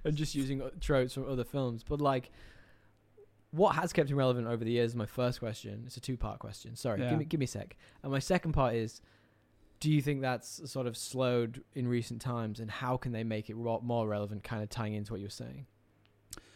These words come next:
Speaker 2: Yeah, I think what c-, what made him and kept him relevant is, like,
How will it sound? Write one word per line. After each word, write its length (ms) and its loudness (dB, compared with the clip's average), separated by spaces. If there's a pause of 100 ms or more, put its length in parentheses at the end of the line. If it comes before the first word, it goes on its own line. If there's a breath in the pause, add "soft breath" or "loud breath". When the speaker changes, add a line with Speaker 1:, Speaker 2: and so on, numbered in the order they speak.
(340 soft breath)
Speaker 2:
Yeah, 180 4
I 60 6
think 180 0
what 300 8 (680)
c-, 160 -8
what 220 8
made 320 8
him 140 6
and 160 4
kept 260 0
him 140 2
relevant 340 2
is, 200 -4
like, 280 -2